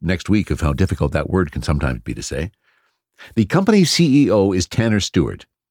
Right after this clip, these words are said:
and Tanner has some really strong opinions on the current state of environmental responsibility in the industry,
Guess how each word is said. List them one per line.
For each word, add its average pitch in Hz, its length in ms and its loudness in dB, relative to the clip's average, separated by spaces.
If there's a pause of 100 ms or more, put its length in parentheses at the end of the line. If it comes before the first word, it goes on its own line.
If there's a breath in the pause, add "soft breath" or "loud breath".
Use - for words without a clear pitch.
(300)
and 76 120 -6
Tanner 123 260 0
has 98 180 0
some 87 280 2
really 151 240 4
strong 123 340 2
opinions 90 460 0
on 76 80 0
the 78 80 -4
current 98 280 0
state 98 260 0
of 87 80 -2
environmental 90 540 0
responsibility 85 840 0
in 69 60 -2
the 71 120 -2
industry, 80 460 -2